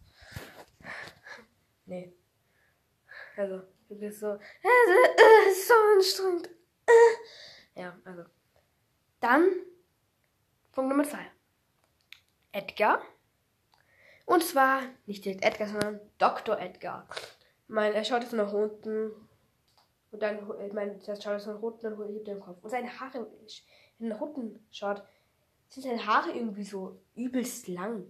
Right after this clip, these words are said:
Also, die hängen richtig weit nach unten. Und dann, wenn er sie hochzieht, sind die so hoch. Das sieht auf jeden Fall richtig komisch aus.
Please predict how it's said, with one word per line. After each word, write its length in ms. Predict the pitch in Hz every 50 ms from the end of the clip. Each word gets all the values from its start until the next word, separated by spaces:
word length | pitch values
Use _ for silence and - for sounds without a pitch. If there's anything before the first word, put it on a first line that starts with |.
| - _ _ _ _ _ _ -
Also, 240 | 190 190 196 196 185
die 320 | 185 - - - - 196
hängen 180 | 208 226 233 202
richtig 400 | 196 196 220 254 - 302 277 269
weit 140 | 240 233
nach 100 | 233 226
unten. 320 | 233 254 285 277 - 202 190
Und 160 | 190 202 202
dann, 140 | 214 220 220
wenn 80 | 220
er 80 | 220 220
sie 80 | 220 220
hochzieht, 320 | 233 233 233 240 220 208
sind 240 | 214 214 220 220 220
die 200 | 220 233 233 233 220
so 180 | 226 220 - - - - _ - - 466 440 571 571 508 392 320 254 226 214 208 202 202 202 202 - - _ _ _ _ _ -
hoch. 320 | 190 190 185 190 190 - _ _ _ _ _ _ _ _ _ _ _ _ _ - _
Das 120 | _ -
sieht 120 | - 214 -
auf 80 | 220
jeden 140 | 226 240 220
Fall 80 | 220 247
richtig 260 | 240 240 208 190 -
komisch 260 | - 202 196 190 185
aus. 280 | 180 175 180 - -